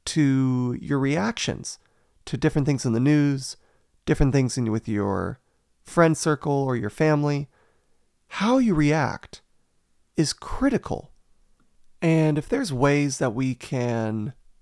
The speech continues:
change how we react to particular issues,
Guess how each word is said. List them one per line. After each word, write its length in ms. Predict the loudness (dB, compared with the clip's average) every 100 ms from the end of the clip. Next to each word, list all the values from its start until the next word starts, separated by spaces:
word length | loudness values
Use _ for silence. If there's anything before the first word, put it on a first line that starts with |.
| -14
change 580 | -2 2 2 0 -8 -16 _ _
how 120 | -4
we 120 | 0 0
react 560 | 0 0 -2 -4 -18 _ -14
to 100 | -2
particular 500 | 0 0 0 2 2
issues, 520 | 2 0 -4 -6 -14